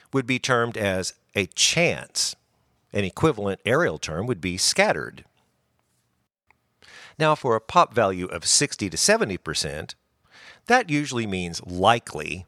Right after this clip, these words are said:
and the equivalent aerial term would be numerous. And finally, when we get to eighty percent, ninety percent, and a hundred percent of the pop value, you can just pretty much bet it's going to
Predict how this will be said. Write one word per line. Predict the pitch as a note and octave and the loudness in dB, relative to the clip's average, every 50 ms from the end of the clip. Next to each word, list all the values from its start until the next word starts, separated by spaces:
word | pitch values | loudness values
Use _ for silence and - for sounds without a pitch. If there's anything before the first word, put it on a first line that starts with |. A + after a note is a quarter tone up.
| _ _ | _ _
and | G2+ A2+ A2 | -4 -4 -2
the | G#2+ G#2+ | -2 -4
equivalent | G#2 - - A2+ G2+ E2 F#2 F2+ F#2 F2 - | -4 -2 -2 -2 0 0 -2 -4 -4 -4 -4
aerial | G2+ G2+ F#2 F2 D#2+ E2 | -4 -4 -2 -2 -4 -6
term | D#2+ - - E2+ D2+ D#2 E2+ F2+ F2 F2 | -6 -6 -6 -6 -6 -6 -6 -8 -8 -6
would | F#2+ G2 G2 | -6 -4 -4
be | F2 G#2 G#2 | -4 -4 -4
numerous. | G#2+ A2+ A2+ A#2 C#3 F3+ F#3 A2 D2+ D2+ E2+ F2+ - - - - - _ _ _ _ _ _ _ _ _ _ _ _ _ _ _ _ _ _ _ _ _ _ _ _ _ _ _ - - - - - - | -4 -4 -4 -2 -2 -2 -2 -4 -4 -6 -6 -4 -2 -2 -2 -4 -6 _ _ _ _ _ _ _ _ _ _ _ _ _ _ _ _ _ _ _ _ _ _ _ _ _ _ _ -18 -18 -18 -18 -8 -4
And | D3+ D3+ D#3 - | -2 -2 0 4
finally, | - F#3+ F#3 F#3 F3+ D#3+ | 4 4 4 4 2 0
when | D3 D3+ D3 C#3+ | -2 -2 -2 -2
we | C#3+ C3+ | -2 -2
get | A2+ B2+ - | -2 -2 -2
to | - - - A2 | -4 -4 -2 0
eighty | A#2 A#2+ A#2 A#2+ | 0 0 -2 -4
percent, | - B2+ A#2 - - A#2 A#2 - | -4 -6 -4 -2 0 -2 0 0
ninety | G#2 G2+ G#2 G#2 G2+ | -2 -2 -2 -4 -6
percent, | - - F2+ - - F#2 E2+ | -6 -6 -4 -4 -4 -2 -4
and | E2 D#2+ D#2+ D#2+ | -4 -4 -6 -6
a | D2 | -6
hundred | - - D#3+ E3+ D3 C3 G2 - | 0 0 0 0 0 -4 -6 -6
percent | G2 F2+ - - G2 E2+ E2+ | -6 -4 -4 -2 -2 -4 -4
of | D#2+ | -6
the | D2 D2 | -6 -8
pop | - F#2 E2 D#2+ - | -4 -4 -4 -4 -4
value, | E2 E2+ D#2+ D#2+ D#2+ E2 E2 F2 | -4 -6 -4 -4 -4 -4 -6 -6
you | F#2 F#2 A2 B2 | -6 -6 -8 -6
can | - C#3 B2 A2 G#2 F#2+ | -4 -4 -4 -4 -6 -8
just | E2+ G2 - - - | -8 -8 -10 -10 -4
pretty | - D#3 D3+ A#2+ F#2+ | -4 -2 -2 -2 -2
much | F#2 F2 - - E2 | -4 -4 -4 -4 -2
bet | F2 F#2 E2+ D2+ | -2 -2 -2 -2
it's | D#2 G2+ F#2+ - | -4 -6 -6 -4
going | - - F2+ F2 E2+ E2+ E2 | -4 -4 -4 -4 -4 -6 -8
to | - - D2 D2 | -8 -8 -8 -10